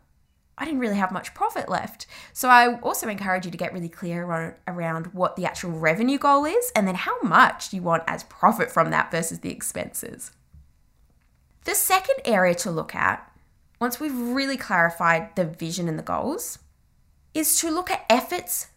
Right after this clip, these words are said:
versus return. And I'm talking about our marketing here. So looking at and auditing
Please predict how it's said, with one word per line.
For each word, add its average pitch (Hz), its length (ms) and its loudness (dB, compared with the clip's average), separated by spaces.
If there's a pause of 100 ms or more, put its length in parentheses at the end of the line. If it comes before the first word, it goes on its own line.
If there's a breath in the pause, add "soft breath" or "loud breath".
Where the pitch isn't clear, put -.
(120)
versus 190 680 0 (220)
return. 185 840 -2 (560)
And 240 220 6
I'm 381 140 4
talking 480 260 -2
about 311 200 4
our 196 140 6
marketing 165 480 0
here. - 280 -12 (1120 loud breath)
So 359 200 -2
looking 359 480 2
at 247 140 6
and 214 120 -2
auditing 185 680 0